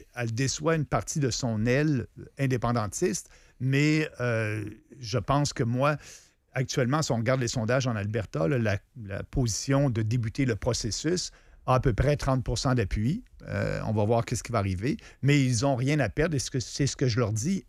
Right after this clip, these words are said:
Et le, quand je faisais ma tournée là-bas, euh, un peu partout dans différentes villes,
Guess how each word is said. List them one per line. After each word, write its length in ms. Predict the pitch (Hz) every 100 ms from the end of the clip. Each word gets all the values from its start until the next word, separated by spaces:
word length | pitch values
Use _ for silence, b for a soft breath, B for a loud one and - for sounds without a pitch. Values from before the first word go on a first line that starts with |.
| -
Et 180 | 135
le, 280 | 117 107 107 - 151 127
quand 100 | 147
je 60 | 139
faisais 160 | 151
ma 120 | 175 131
tournée 260 | 127 131
là-bas, 400 | 165 113 120 151 - B B B
euh, 300 | 117 104 104 95
un 100 | 131
peu 140 | 131
partout 320 | 120 123 - 135
dans 120 | 110
différentes 460 | - 135 117 101
villes, 380 | 104 135 175 147